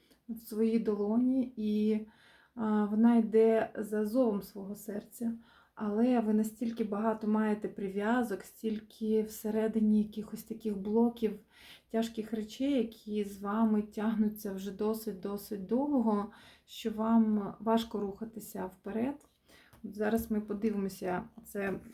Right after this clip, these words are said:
фактично вийшла сигніфікація ваша. Ви можете подивитися, якщо вам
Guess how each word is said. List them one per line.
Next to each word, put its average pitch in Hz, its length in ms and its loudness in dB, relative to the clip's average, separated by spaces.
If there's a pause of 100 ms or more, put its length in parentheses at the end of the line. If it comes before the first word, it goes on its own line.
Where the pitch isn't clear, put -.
фактично 226 440 -4
вийшла 202 300 -4
сигніфікація 214 960 -4
ваша. 190 340 -6
Ви 208 60 -6
можете 214 360 -2
подивитися, 214 520 -2
якщо - 280 -4
вам 208 320 -2